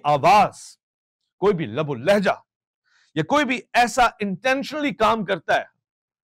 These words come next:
नियत रख के काम करता है कि जिससे दीन दीनियात को नुकसान पहुंचता है और, अ, मजहबी मामलात को नुकसान पहुंचता है तो उसकी सजा एक साल है।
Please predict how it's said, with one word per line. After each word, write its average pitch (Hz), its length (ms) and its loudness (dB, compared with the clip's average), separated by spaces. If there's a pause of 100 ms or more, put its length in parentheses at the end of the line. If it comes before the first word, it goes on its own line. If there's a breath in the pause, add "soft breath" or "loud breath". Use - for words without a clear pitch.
(220)
नियत 220 480 -2
रख 233 180 -2
के 247 140 -2
काम 185 260 -2
करता 156 280 -8
है 165 40 -6
कि 147 80 -16
जिससे 165 300 -10
दीन 175 340 -8
दीनियात 151 480 -6
को 180 100 -14
नुकसान 127 380 -8
पहुंचता - 400 -20
है - 960 -6
और, 190 200 0 (340 soft breath)
अ, 98 120 -6
मजहबी 185 680 -2
मामलात 151 640 0
को 185 160 -2 (200)
नुकसान 127 380 -10
पहुंचता 95 340 -16
है 90 100 -20 (360)
तो 165 60 -8
उसकी 147 220 -10
सजा 131 400 -6
एक 123 180 -10
साल 98 360 -10
है। - 120 -20